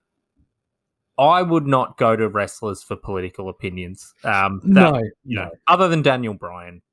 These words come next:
Speaker 1: like,
Speaker 2: <laughs> Boo. <laughs> Um, okay, this is gonna take a bit of explaining, so let me try and incorporate, I'd like to thank the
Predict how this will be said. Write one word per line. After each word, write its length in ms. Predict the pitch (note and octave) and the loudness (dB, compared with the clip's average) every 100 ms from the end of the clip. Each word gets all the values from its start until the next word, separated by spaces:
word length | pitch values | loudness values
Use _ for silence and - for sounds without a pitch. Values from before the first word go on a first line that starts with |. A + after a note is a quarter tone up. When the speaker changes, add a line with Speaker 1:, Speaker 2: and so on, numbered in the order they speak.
| _ | _
Speaker 1:
like, 200 | G2+ G2 _ _ _ _ | -10 -10 _ _ _ _
Speaker 2:
<laughs> 80 | - - - A4 A4+ - - - G#4+ _ _ _ _ _ - _ | -20 -20 -18 -18 -18 -18 -20 -20 -20 _ _ _ _ _ -20 _
Boo. 680 | D3+ C3 B2+ B2 B2 A#2+ A2+ - _ - | 4 4 4 2 -2 -4 -8 -12 _ -16
<laughs> 1300 | - D3+ C#3+ D3 - - D3+ - C3+ C3 B2+ B2 - - - - - - - _ | -6 -4 -4 -8 -8 -10 -10 -8 -8 -6 -4 -6 -10 -18 -20 -20 -20 -20 -20 _
Um, 440 | C#3+ C3 C3 B2+ A2 _ | 0 2 2 0 -6 _
okay, 460 | D3+ D#3 D3+ A2 G2+ - | 0 0 0 -2 -4 -2
this 160 | E3+ | 0
is 100 | F#3+ | 0
gonna 200 | F3 D#3+ | 0 0
take 240 | C#3+ D3 C3 | 0 -2 -2
a 40 | |
bit 160 | A#2+ B2+ | -4 -4
of 100 | A#2+ | -4
explaining, 580 | A2+ - A2 G2+ F#2 F2+ | -8 -6 -6 -6 -10 -10
so 180 | A#2+ A#2+ | -8 -4
let 220 | B2+ C3 | -6 -4
me 460 | D3 C#3 B2+ A#2+ | -6 -4 -6 -6
try 260 | A#2 C3 A#2+ | -8 -6 -4
and 100 | A2+ | -4
incorporate, 640 | G#2+ - A#2+ A2+ A2+ A2 A2 | -8 -6 -4 -4 -2 -4 -4
I'd 140 | G#2+ | -4
like 140 | A#2+ | -6
to 80 | - | -6
thank 160 | - A2+ | -12 -12
the 140 | G#2+ | -14